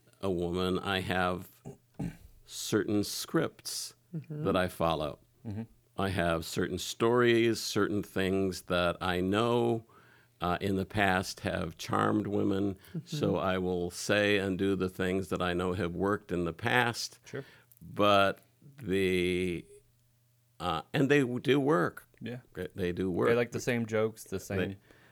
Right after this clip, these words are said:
Speaker 3: like, stories.
Speaker 1: Yeah,
Speaker 2: Yeah.
Speaker 1: and
Speaker 2: They like it when you compliment them.
Speaker 1: they like it when, like, I compliment them. They like it.
Speaker 3: They like it when you ask about
Speaker 2: About
Speaker 3: them.
Speaker 2: them.
Speaker 3: Like, "What do you
Speaker 2: There
Speaker 3: think?"
Speaker 2: are some rules to the
Speaker 1: Yeah.
Speaker 2: dating
Speaker 3: Yeah.
Speaker 2: situation.
Speaker 3: Yeah, I, I
Speaker 1: And
Speaker 3: learned that early on, is, like, women love it when you ask questions about them.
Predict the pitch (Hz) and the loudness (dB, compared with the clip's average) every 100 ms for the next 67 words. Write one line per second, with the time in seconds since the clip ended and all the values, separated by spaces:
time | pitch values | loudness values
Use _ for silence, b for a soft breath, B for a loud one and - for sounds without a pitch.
0 | b - 90 - - 98 98 95 101 - | b -8 -8 -8 -4 -2 -2 -4 -8 -2
1 | 113 104 - - 104 101 156 - - 165 | 0 0 -2 0 4 4 4 2 2 4
2 | 160 165 175 185 151 143 147 147 - 160 | 4 2 0 2 2 2 -2 -4 -4 -8
3 | 185 - 190 95 - - 117 120 127 95 | -6 -2 0 0 0 0 2 4 2 0
4 | 104 - 98 95 101 101 104 110 110 101 | -2 0 0 0 2 2 0 0 0 2
5 | 92 92 98 110 107 - _ - 113 131 | 2 2 2 2 0 -2 _ 0 2 4
6 | 135 113 120 123 - _ _ _ _ 101 | 2 2 -2 -4 -12 _ _ _ _ 0
7 | 107 151 117 156 151 175 254 170 180 220 | 4 4 4 4 4 2 -2 -2 2 2
8 | 285 359 - 233 214 403 - - 214 240 | 2 -2 4 8 10 8 6 6 6 6
9 | 170 202 - - 113 98 113 - 90 98 | 4 2 2 -2 0 2 4 4 4 2
10 | 143 - 139 139 139 151 151 143 135 143 | -6 -4 -2 -2 -2 -4 6 8 8 8
11 | 156 180 170 156 160 131 120 117 107 123 | 8 8 6 8 8 8 4 4 4 0
12 | 123 113 107 107 110 123 117 113 120 113 | 0 -2 -2 -2 0 2 2 2 -2 -2
13 | 104 107 - - 104 104 123 117 123 127 | -2 -4 -8 -8 -8 -6 -8 -8 -6 -6
14 | - 185 127 | -6 -8 -10